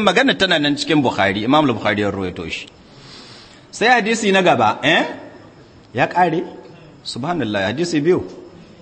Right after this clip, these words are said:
To, wanga baya shiga kenan. To, to Allah ya shiryar da mu.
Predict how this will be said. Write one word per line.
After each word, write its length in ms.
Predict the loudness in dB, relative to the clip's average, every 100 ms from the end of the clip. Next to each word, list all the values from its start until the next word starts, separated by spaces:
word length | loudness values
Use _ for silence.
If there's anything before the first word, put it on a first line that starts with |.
| -20 -20 -20 -20 -20 -20 -20 -10
To, 260 | -8 -8 -10 -18 -20 -20 -20 -20 -20 -20 -20 -10
wanga 240 | -2 2 4
baya 160 | 4 4
shiga 280 | 2 0 0
kenan. 320 | -4 -6 -10 -16 -20 -20 -20 -20 -20 -20 -20 -20 -20 -20 -20 -20 -18 -20 -20 -20 -20 -20 -18 -18 -20 -20 -20 -20 -20 -12 0
To, 480 | 2 2 0 -6 -4
to 60 |
Allah 300 | 0 2 2 2
ya 40 |
shiryar 360 | 2 2 0 0
da 100 | -2
mu. 180 | -4